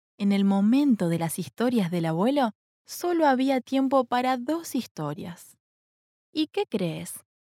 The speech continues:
Lucas no escuchó la que más le gustaba. Antes de dormir, la abuela llamó a Lucas y a su prima Ana para lavar los platos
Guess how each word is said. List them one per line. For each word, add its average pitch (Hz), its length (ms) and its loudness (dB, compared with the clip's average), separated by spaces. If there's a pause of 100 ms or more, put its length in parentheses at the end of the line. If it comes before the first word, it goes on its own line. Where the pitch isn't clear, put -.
(240)
Lucas 240 520 -2
no 254 280 0
escuchó 269 580 -8
la 247 160 -4
que 233 160 -4
más 226 300 0
le 190 100 -4
gustaba. 175 680 -10 (920)
Antes 190 400 0
de 233 140 2
dormir, 240 480 2 (340)
la 392 160 -4
abuela 214 380 0
llamó 185 400 -2
a 196 40 0
Lucas 214 540 -2
y 190 60 0
a 180 80 -4
su 190 160 -8
prima 254 440 -2
Ana 180 500 -6 (260)
para 339 180 -2
lavar 185 340 -2
los 214 140 -6
platos 285 540 -6